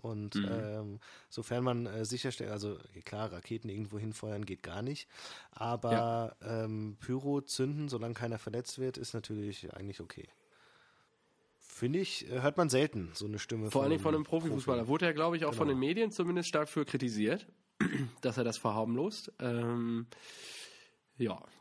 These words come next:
Speaker 2: kann man so stehen, wie man
Speaker 1: Ja,
Speaker 2: möchte.
Speaker 1: also weiß ich nicht, warum regen die sich da auf? Ich mein, m-, m-, man, er, er erzählt es ja nur mit dieser Einschränkung. Und ich würde auch sagen, würde, könnte man irgendwie sicherstellen, dass Pyro total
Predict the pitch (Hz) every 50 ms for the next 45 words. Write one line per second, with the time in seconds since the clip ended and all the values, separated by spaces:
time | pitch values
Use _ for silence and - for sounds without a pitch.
0 | _ - - 113 113 110 107 - 113 - - - 104 101 101 98 92 92 - -
1 | - _ _ _ _ _ _ _ - 101 98 98 95 95 - 135 - - 127 120
2 | 110 135 135 123 139 117 127 135 147 135 135 135 131 123 107 - - 120 123 131
3 | 123 139 143 147 135 127 123 127 - - - 95 101 101 107 107 127 127 120 117
4 | 110 - - - - - _ - 135 135 - 151 151 147 - 139 143 139 139 -
5 | - 131 117 123 127 131 131 131 - - 151 165 180 - 170 - 139 131 143 147
6 | 156 139 - 151 135 139 - - 151 170 170 - - 107 90 90 85 - - 80
7 | 85 85 - - - _ - - - - _ _ - 113 113 110 - 135 139 123
8 | 123 151 165 - - 143 127 113 113 110 107 - 120 117 - - 120 123 151 180
9 | 185 175 156 - - 170 202 208 - 175 147 127 123 120 156 185 190 175 143 147
10 | 135 135 170 - 175 156 127 - - 110 95 90 90 92 98 - - - - 135
11 | 139 135 131 131 131 131 131 - - 113 - 120 113 117 123 127 127 127 127 123
12 | 123 120 123 117